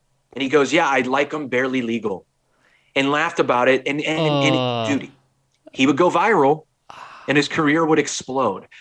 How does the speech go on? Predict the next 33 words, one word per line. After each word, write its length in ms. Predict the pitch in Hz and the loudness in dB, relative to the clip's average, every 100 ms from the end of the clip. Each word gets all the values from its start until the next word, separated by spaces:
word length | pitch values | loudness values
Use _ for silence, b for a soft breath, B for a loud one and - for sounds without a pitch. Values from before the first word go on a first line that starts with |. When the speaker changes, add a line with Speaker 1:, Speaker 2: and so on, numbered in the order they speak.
| B | B
Speaker 1:
Just 220 | 175 180 | -2 0
like 220 | 208 202 | 2 2
Louis, 320 | 185 208 208 | 6 6 6
all 140 | 170 180 | 4 4
he 80 | 208 | 2
had 100 | 196 | 0
to 40 | |
do 120 | 214 | -2
was 120 | 190 | -4
come 180 | - 190 | -4 -2
back 300 | 165 175 170 | 0 0 -2
and 80 | 127 | -6
he, 180 | 123 120 | -8 -6
and 160 | 131 123 | -4 2
go, 340 | 120 113 113 _ _ _ - | 4 4 0 _ _ _ -4
"Well, 160 | 123 143 | -2 0
I 80 | 110 | 0
asked." 460 | 143 135 - - - _ _ _ _ _ _ _ _ _ | -2 -4 -8 -18 -20 _ _ _ _ _ _ _ _ _
Speaker 2:
But, 280 | 160 156 - | 0 0 0
oh 220 | - - - | -14 -16 -20
man, 220 | 139 - - _ - | -20 -20 -20 _ -4
I, 160 | 156 156 | 0 2
okay, 200 | 156 139 | 2 2
I 200 | 127 143 | 4 4
see 240 | 139 - 156 | 2 2 4
what 100 | 196 | 6
you're 100 | 202 | 4
saying. 400 | 185 165 139 131 127 | 2 2 4 2 2
Yes, 340 | 135 139 135 | 2 2 2
that 160 | 139 131 | 0 0
would 140 | 135 | 0
go 140 | 131 127 | 0 0
viral, 540 | 123 113 117 117 113 | 2 2 2 0 -2